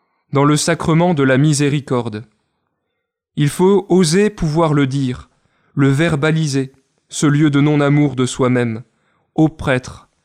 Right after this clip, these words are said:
qui est là au nom du Seigneur, qui le rend présent,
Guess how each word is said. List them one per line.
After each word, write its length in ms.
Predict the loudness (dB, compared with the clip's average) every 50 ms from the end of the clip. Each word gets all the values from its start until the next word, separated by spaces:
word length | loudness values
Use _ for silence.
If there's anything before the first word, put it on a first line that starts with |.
| _ _ _ _ _ _ _
qui 180 | -6 -2 0 2
est 80 | 2 2
là 420 | 2 2 2 0 0 -2 -6 _
au 180 | 0 2 2 4
nom 160 | 4 2 2
du 140 | 0 0 -2
Seigneur, 680 | -2 -2 -2 0 0 0 0 -2 -4 -6 -10 -14 -20 _ _ _ _ _ _ _ _ _ _ _
qui 140 | -4 -2 0
le 140 | 2 2 2
rend 240 | 2 2 0 -2
présent, 420 | -2 -2 -2 -4 -2 -2 -4 -6